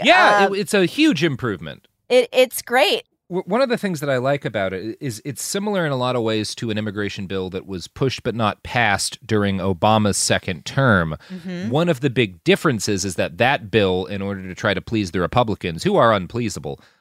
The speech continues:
Speaker 1: um, included a bunch of extra money for s-, border defenses and wall shit, and this does not. Now, obviously, if it is ever going to get passed, I'm sure they'll add
Speaker 2: It's
Speaker 1: a bunch of
Speaker 2: going to
Speaker 1: horrible
Speaker 2: have to
Speaker 1: bullshit
Speaker 2: be
Speaker 1: for
Speaker 2: added.
Speaker 1: Border Patrol.
Speaker 2: Yeah.
Speaker 1: But they're not starting there,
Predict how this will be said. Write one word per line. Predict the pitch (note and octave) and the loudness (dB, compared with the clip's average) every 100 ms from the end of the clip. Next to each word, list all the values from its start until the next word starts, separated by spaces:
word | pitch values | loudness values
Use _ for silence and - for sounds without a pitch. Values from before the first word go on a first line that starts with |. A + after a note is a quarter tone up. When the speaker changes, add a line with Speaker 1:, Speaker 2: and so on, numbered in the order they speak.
| - | -2
Speaker 1:
um, | A2 G2+ | 0 0
included | A2+ A#2 - D3+ A#2+ | -2 -4 0 2 2
a | A2+ | 2
bunch | A#2 A#2+ | 2 2
of | A#2+ | 0
extra | G2+ - - G2+ | 0 -2 -2 0
money | G2+ G#2 G#2 | 0 0 -2
for | G#2+ F#2+ F#2 F2 - | -2 -2 -2 -6 -8
s-, | - - | -10 -10
border | G#2 F#2+ F#2+ G#2+ | -12 -6 -4 -2
defenses | G#2+ - A#2+ A#2+ B2+ A2+ | -2 0 0 0 -2 0
and | F2+ E2 | -2 0
wall | F2+ G#2+ | 0 0
shit, | - F3+ - - - _ | 0 0 -2 -12 -20 _
and | C3+ A#2 | -4 0
this | C3+ E3 B2+ | 2 4 2
does | B2+ G#2 | 0 0
not. | A#2+ A2+ - - | 2 2 2 2
Now, | E3+ D3 - | 2 2 2
obviously, | D#3+ D#3 D3 - C#3+ B2+ - _ _ _ - | 2 4 2 2 0 0 -6 _ _ _ 2
if | F3 F3 | 2 4
it | D3+ | 2
is | C#3 | 4
ever | C#3+ C#3 | 4 4
going | B2+ B2+ | 6 4
to | A2+ | 4
get | A2+ | 0
passed, | - A#2+ A2+ | 0 0 0
I'm | A#2+ A2 | -2 -4
sure | - C3+ A#2+ A#2 | -2 0 0 4
they'll | A2+ G#2 | 4 4
add | G#2+ A2 | 2 2
Speaker 2:
It's | |
Speaker 1:
a | |
bunch | G#2 G2 F#2+ | 2 -2 -4
of | E2+ | 2
Speaker 2:
going | G#3+ G#3+ | 4 4
to | G3+ | 2
Speaker 1:
horrible | |
Speaker 2:
have | F#3+ | 2
to | |
Speaker 1:
bullshit | F#3+ F3+ | 0 0
Speaker 2:
be | G2 | -2
Speaker 1:
for | C3+ | 0
Speaker 2:
added. | C3 | 0
Speaker 1:
Border | D3+ B2 | 0 0
Patrol. | G2 E2 F#2 D#2 - _ _ _ | -4 -6 -6 -6 -8 _ _ _
Speaker 2:
Yeah. | - D#3 C3+ | -4 -2 -2
Speaker 1:
But | A#2 D3 | 0 2
they're | D#3 C3+ | 2 2
not | E3+ E3 - | 2 2 0
starting | - - D#3 D3+ A#2+ F2 | -6 0 2 4 2 -2
there, | D2+ B1+ G1+ G1+ | -6 -8 -8 -14